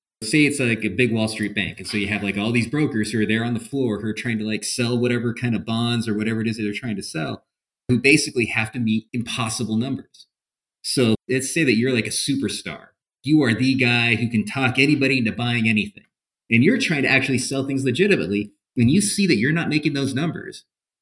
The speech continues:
well, you're gonna start cutting corners. And it doesn't take too long before that quarter cutting turns into fraud. And the thing is,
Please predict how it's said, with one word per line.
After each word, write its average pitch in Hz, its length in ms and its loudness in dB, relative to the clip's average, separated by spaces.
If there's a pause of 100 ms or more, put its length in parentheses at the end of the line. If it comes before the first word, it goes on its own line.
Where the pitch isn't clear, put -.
(300)
well, 156 300 -2
you're 165 120 2
gonna 180 140 2
start 165 260 -2
cutting 151 240 0
corners. - 540 -8 (600)
And 117 100 4
it - 160 -6
doesn't 165 300 4
take - 320 2
too 208 200 2
long 98 480 -2
before 131 360 0 (160)
that - 200 -4
quarter 175 240 2
cutting 104 320 0
turns 117 360 0
into 104 600 0 (180)
fraud. 101 460 -4 (680)
And 117 100 4
the 107 60 2
thing 180 180 4
is, 196 200 4